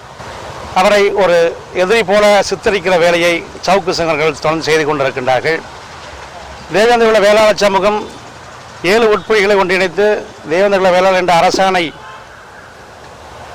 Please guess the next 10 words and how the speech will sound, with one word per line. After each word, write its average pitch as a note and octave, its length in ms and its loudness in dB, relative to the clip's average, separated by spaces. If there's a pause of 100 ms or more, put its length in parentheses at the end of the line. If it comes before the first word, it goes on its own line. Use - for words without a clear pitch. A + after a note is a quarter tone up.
(160)
அந்த F3 200 2
கோரிக்கையை G3 380 0
வலியுறுத்தி F3+ 480 0
போராடிய F3 360 2
பொழுது D3+ 460 -2 (720)
அதை F#3 460 0 (500)
எள்ளி G#3+ 320 0
நகையாடியவர், E3+ 720 2 (1600)
அந்த F#3+ 340 0
கோரிக்கைக்கு G#3 540 0